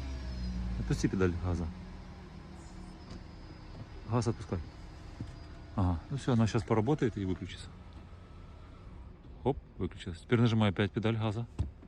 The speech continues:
Все, завелась, понял? Ну и так она, короче, <laughs> сама себя регулирует.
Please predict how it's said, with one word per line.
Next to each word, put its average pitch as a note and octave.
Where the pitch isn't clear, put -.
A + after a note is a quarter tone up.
Все, -
завелась, F#2+
понял? F#2+
Ну G3+
и -
так C#3
она, G2
короче, F#2
<laughs> -
сама A#2+
себя G2+
регулирует. F#2+